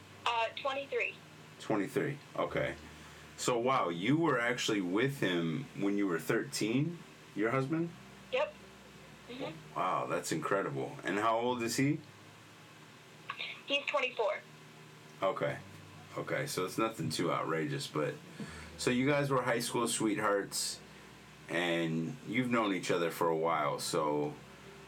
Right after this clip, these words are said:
Speaker 2: um, did you ever beg the question of how he came across this in the first place?
Speaker 1: I, I mean, I didn't necessarily, just because I was the submissive and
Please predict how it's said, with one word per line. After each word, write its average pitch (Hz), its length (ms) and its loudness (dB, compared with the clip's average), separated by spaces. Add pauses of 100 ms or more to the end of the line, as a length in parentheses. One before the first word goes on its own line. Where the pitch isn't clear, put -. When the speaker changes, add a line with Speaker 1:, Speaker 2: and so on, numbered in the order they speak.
(260)
Speaker 2:
um, 85 600 0 (140)
did 117 200 0
you 123 160 4
ever 127 200 4
beg 123 300 2
the 123 60 -2
question 120 420 2
of 101 140 0
how 110 220 4
he 110 140 0
came 107 280 2
across 101 400 2
this 101 200 0
in 104 100 2
the 95 60 2
first 101 340 2
place? 127 420 0 (2500)
Speaker 1:
I, 370 520 0 (800)
I 262 160 2
mean, 294 140 -2
I 285 160 2 (200)
didn't 269 340 -8
necessarily, 240 840 -2
just 226 240 -6
because 208 480 0 (160)
I 208 280 2
was 208 120 -2 (260)
the 208 100 -2 (140)
submissive 202 640 -2
and 190 360 -2